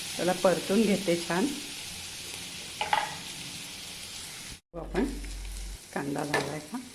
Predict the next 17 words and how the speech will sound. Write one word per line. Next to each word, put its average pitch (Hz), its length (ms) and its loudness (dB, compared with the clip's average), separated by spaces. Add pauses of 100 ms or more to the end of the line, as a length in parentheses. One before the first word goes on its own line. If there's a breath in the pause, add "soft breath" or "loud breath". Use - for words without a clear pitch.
(380 loud breath)
कांदा 160 260 4
मऊ 170 260 4
पडलाय 147 380 4 (120)
थोडासा 156 400 4 (600)
आणि 160 420 0
छान 180 440 0
असा 175 240 -2 (420)
गुलाबी 165 340 2
रंगावर 156 460 0
झालेला 170 460 4
आहे. 156 320 2 (2750)
ह्याला 233 200 10
काही 269 160 12
फारसे 247 480 10
जिन्नस 226 440 10
लागत 196 360 8
नाही. 196 200 8